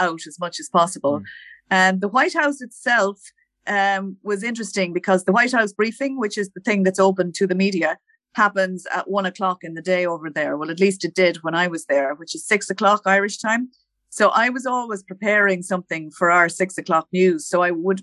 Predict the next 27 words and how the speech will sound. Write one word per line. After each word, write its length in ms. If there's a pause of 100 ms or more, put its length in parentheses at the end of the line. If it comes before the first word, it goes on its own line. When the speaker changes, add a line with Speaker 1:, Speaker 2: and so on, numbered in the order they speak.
(120)
Speaker 1:
rarely 520
actually 520
get 180
down 320 (320)
to 80 (100)
the 80
White 280
House 400
unless 320
it 100
was 320
the 100
Saint 280
Patrick's 360
Day 380 (340)
or 360 (180)
I 80
might 220
go 60
down 300
on 160
a 60
day 220
that 140
was 100
quiet, 400 (500)
but 300